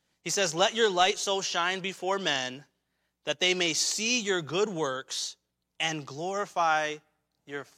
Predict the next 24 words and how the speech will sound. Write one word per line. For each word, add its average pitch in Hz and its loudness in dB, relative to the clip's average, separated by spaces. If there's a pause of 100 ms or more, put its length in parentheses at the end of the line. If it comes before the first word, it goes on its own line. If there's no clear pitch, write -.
(120)
Father 156 4
which 120 -14
is 127 -12
in 123 -14
heaven." 113 -14 (2000)
So 208 4
now 196 6
we 220 0
see 147 -2 (560)
that 190 4
there's 226 4
a 226 4
purpose 254 2
for 196 0
all 156 6
of 139 -6
this, - -10 (340)
right? 196 -2 (580)
'Cause 175 -10
he 202 -2
says, 196 2 (300)
"Okay, 175 2 (180)
be 214 2
salt. 160 2